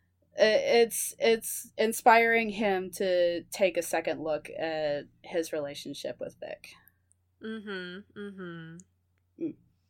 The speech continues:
Speaker 2: Good. I'm, <laughs>
Speaker 1: <laughs>
Speaker 2: I'm very, uh, I mean, I'm very glad to hear that, especially because, like, I mean,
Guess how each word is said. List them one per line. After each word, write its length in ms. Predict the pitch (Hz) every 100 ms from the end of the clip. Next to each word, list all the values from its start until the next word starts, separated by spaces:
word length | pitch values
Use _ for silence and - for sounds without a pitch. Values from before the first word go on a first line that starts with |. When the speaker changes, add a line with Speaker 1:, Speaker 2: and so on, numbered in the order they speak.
| _ _ _ _ _ _ _ _ _ _ - -
Speaker 2:
Good. 340 | 190 165 160 -
I'm, 240 | 180 175 -
<laughs> 60 | 233 - - - - - - 269
Speaker 1:
<laughs> 80 |
Speaker 2:
I'm 120 | 214 294
very, 440 | 214 202 208 208 - - - - -
uh, 100 | 247 -
I 80 |
mean, 140 | 277 320
I'm 140 | 339
very 200 | 339 392
glad 200 | 381 349
to 80 | 349
hear 180 | 330 370
that, 140 | 233
especially 440 | 220 - 277 - 285
because, 480 | 269 269 262 247
like, 300 | 262 233 220 -
I 40 | 220
mean, 260 | 220 196